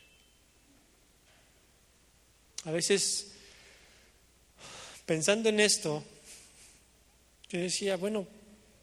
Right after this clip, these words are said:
¿por qué, por qué el afán de mentir? Oye, ¿hiciste esto? Sí, seguro, sí. Yo lo veo con mis hijos, ¿no?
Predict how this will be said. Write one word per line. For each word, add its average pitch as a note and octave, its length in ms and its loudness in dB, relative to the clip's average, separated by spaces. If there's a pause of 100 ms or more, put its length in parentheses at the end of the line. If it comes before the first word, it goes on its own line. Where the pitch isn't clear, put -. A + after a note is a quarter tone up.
(1400)
¿por D#3+ 200 -2
qué, A3+ 540 -2
por E3+ 160 -8
qué G#3+ 640 0 (640)
el D3+ 120 -2
afán F3 400 0
de F#3 120 2
mentir? E3 600 -2 (2250)
Oye, F#3+ 240 0
¿hiciste A#3 360 2
esto? B3 380 0 (720)
Sí, C4+ 1000 0
seguro, A#3 440 2
sí. F4 560 0 (840)
Yo F3+ 80 -8
lo F3 80 -2
veo F3 100 -2
con E3 160 -6
mis D3 180 -4
hijos, D#3 260 -8
¿no? F3 160 -14